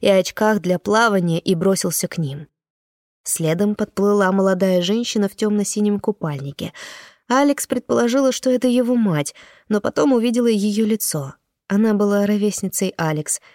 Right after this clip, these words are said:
но выражение лица было серьёзное, напряжённое. "Вы можете держаться за неё вдвоём", сказала девушка.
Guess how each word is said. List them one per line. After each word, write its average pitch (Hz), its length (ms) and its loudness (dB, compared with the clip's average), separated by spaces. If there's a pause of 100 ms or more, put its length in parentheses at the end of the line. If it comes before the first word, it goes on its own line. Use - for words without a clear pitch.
(140)
но 208 160 4
выражение 202 480 2
лица 185 320 -2
было 175 180 0
серьёзное, 156 840 -4
напряжённое. 151 840 -8 (640)
"Вы 349 640 2
можете 311 540 2
держаться 294 500 0
за 285 100 2
неё 269 300 2
вдвоём", 196 680 -2 (220)
сказала 165 420 -2
девушка. 165 520 -4